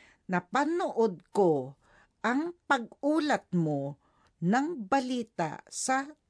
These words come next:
T V nang tumatawid ka sa hanging bridge –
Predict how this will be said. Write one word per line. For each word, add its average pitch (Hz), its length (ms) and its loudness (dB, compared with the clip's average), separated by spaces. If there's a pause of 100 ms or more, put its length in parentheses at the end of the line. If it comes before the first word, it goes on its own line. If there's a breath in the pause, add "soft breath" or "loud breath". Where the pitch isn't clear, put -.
T 180 180 0
V 135 300 -8 (720 soft breath)
nang 269 500 -2
tumatawid 220 1000 -2 (120)
ka 151 380 -4 (340 soft breath)
sa - 300 -4
hanging 254 760 -4
bridge – 151 680 -8